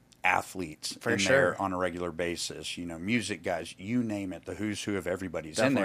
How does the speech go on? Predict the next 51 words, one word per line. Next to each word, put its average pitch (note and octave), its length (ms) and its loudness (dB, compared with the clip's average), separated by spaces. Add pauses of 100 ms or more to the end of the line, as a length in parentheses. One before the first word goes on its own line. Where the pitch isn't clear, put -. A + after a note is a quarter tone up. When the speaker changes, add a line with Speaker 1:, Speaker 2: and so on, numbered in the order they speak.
Speaker 2:
Definitely. - 120 -14 (240)
Speaker 1:
And F#2+ 140 -6
how A2+ 180 4
convenient G#2+ 640 -2
is - 60 -6
it E2 80 -8
gonna F#2 180 -4
be G2+ 300 -2
for F2+ 280 -4
anybody G2 440 -2
to F#2 40 -6
go, F2 180 -4
"Hey, B2 240 0
you F#2+ 140 -8
got C3+ 180 2
fifteen C3+ 380 -2
minutes? C3+ 280 0
Let's G#2+ 160 -4
run A#2+ 160 4
upstairs A2 640 4
Speaker 2:
Yeah. - 40 -4 (320)
Speaker 1:
and G2 80 -6
I'm G2 100 0
gonna G2+ 120 -2
push - 240 -2
a G2 60 -4
button G2+ 420 4
and F2+ 140 -6
we're F2+ 80 -4
gonna F2+ 160 -6
sit - 220 -8
there E2+ 120 -6
and D#2 100 -10
talk E2 300 -2
for - 140 -14
a D2+ 60 -8
little D2+ 180 -14
bit." - 260 -16
Speaker 2:
It's A#2+ 160 -6
easy. G#2 320 -6 (180)
Speaker 1:
That's F#2 300 2
gonna F#2 220 -6
be E2 160 -8
insane. D#2+ 420 -8
I F2 160 0
think G#2 360 0
Speaker 2:
Yep. - 80 -20 (260)
Speaker 1:
the F2+ 80 -8
content G2+ 540 0
that - 120 -8
comes G2 460 0